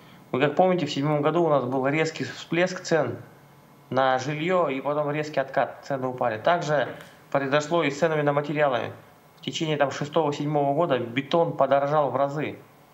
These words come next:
Потом, э, с таким же успехом он, э, цены откатились, стабилизировались. И в течение, там, последующих, э, пяти лет цены были стабильны. Э, здесь ситуация по законам,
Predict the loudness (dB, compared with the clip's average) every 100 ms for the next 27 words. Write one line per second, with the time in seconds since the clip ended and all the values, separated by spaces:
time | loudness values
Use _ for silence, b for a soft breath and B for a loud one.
0 | -20 _ -6 -2 0 0 -2 -4 -4 -4
1 | -6 -6 -6 -4 -2 2 2 2 0 0
2 | 0 2 0 0 0 -4 -12 -18 -20 -20
3 | -20 -20 -20 -20 -16 -8 -2 0 -2 0
4 | 2 2 2 -2 -2 -2 -4 -4 -2 -2
5 | 0 2 2 0 -4 -8 -4 -2 2 2
6 | 2 0 0 0 -2 -4 -8 -14 B -20
7 | -20 -20 -20 -18 -8 -4 -4 -2 -4 0
8 | 2 2 0 -4 0 2 2 0 -2 0
9 | 2 2 -2 -4 -8 -20 -20 -20 -20 -20
10 | -20 -20 -20 -20 -20 -18 -10 -6 -4 0
11 | 0 2 2 4 4 0 0 0 -2 -6
12 | -12 -14 -18 -20 -20 -18 -18 -18 -20 -8
13 | -4 -2 -2 -2 0 2 2 2 -2